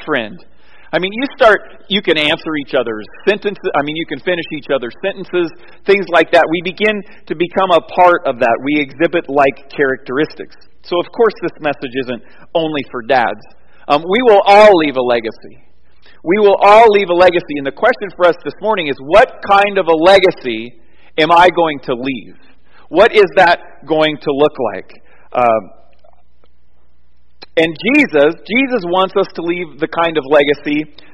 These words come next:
that follows and serves him, that is obedient to him, that provides life, that, that is life.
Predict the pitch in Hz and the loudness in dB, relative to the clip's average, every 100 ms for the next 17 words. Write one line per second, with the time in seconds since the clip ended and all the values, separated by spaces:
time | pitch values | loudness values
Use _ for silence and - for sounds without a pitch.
0 | - 175 175 - - - 208 208 214 196 | -2 0 0 -8 -20 2 6 8 6 4
1 | 196 - 196 180 - 233 240 165 156 175 | 0 -2 -2 -2 -4 -2 0 2 2 2
2 | 180 185 190 220 202 185 185 196 196 165 | 2 0 0 -4 -4 -4 -2 0 0 0
3 | 180 - 196 214 226 - 190 262 277 156 | 0 -2 0 4 4 2 0 4 4 4
4 | - - - - - 190 208 190 202 - | -2 -20 -20 -20 -4 0 0 2 0 2
5 | 254 269 233 185 - - - 151 139 98 | 0 0 0 -6 -18 -20 -6 0 2 0
6 | - | -8